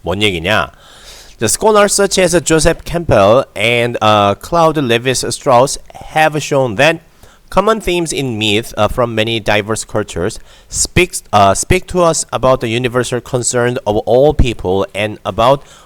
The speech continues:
ways of thought that all humans share. 라고 돼 있죠. 이것도 뭐, 이게, 이게 한 문장이에요.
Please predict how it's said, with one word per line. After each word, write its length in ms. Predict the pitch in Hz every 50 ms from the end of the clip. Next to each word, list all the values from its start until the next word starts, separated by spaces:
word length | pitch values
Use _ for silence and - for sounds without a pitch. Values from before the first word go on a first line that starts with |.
| _ _ -
ways 360 | 117 160 185 190 180 - 147
of 120 | 127 120
thought 420 | - - 120 101 92 98 107 - - -
that 260 | - 90 92 107 110 _ _ _ -
all 280 | 101 107 120 120 120 117
humans 440 | 107 - 135 113 113 110 110 101
share. 360 | - - 135 120 98 78 64 - - _ -
라고 80 | 78
돼 100 | 78 80
있죠. 240 | 78 - - 120 90
이것도 180 | 85 98 113 117
뭐, 120 | - - -
이게, 140 | 107 107 -
이게 180 | 117 110 95 -
한 140 | - 156 226
문장이에요. 720 | 262 254 202 156 120 98 82 80 80 76 76 92 139 240